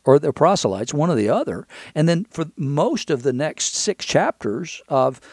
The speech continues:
uh, or eight chapters really, of, of, um, Acts, all the people who are coming to faith are Jews. So some of them are coming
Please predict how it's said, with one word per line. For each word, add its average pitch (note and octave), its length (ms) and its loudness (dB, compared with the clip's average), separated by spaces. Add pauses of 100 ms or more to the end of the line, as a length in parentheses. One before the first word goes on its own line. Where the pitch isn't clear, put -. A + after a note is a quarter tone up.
(300)
uh, - 180 -6
or A#2 140 -2
eight G#3+ 140 -2
chapters A2 340 -6
really, C#3+ 240 -2 (320)
of, D3 260 2 (300)
of, C#3 260 0 (120)
um, A2+ 480 0 (100)
Acts, - 640 0 (260)
all - 140 4
the - 100 0
people A#3 240 -2
who D3 80 0
are C#3 80 2
coming G3+ 540 -4
to A#2 80 -4
faith - 760 -4 (540)
are C#3+ 60 2
Jews. B2+ 580 0 (360)
So - 140 -2
some D4+ 260 2
of B3+ 140 2
them C#3 220 -2
are B2+ 80 -4
coming D3 420 -8